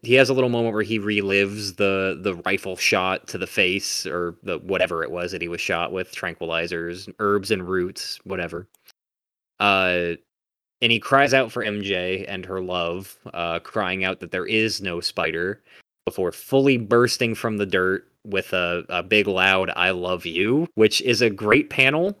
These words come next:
It looks awesome, but the "I love you" out of context is just so funnily, like, jarring, just sitting there in the text box that it's in. Um, but we get a lot more, like, lightning flash type lighting,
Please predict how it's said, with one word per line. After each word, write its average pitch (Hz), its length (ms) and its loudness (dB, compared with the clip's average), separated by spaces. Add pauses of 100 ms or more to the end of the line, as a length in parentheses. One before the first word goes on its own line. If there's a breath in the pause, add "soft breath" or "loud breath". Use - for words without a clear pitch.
(100)
It 101 140 -2
looks 110 220 2
awesome, 175 540 0 (440 loud breath)
but 123 140 6
the 117 160 4
"I 117 140 6
love 104 300 4
you" 123 200 8
out 104 200 6
of 104 100 0
context 104 600 0
is 104 140 -4
just 104 160 2
so 101 220 4
funnily, 98 560 0
like, 90 240 -2
jarring, 92 640 -2
just 104 240 2
sitting 104 280 4
there 98 200 2
in 101 120 -4
the 101 100 -8 (100)
text 101 260 -4
box 117 340 2
that 131 140 4
it's 135 160 2
in. 143 380 2 (1120)
Um, 95 560 -2 (680)
but 127 120 4
we 135 80 4
get 123 140 4
a - 20 2
lot 113 220 0
more, 113 160 2
like, 101 160 2
lightning 104 400 0
flash 98 440 -2
type 95 220 0
lighting, 90 600 -4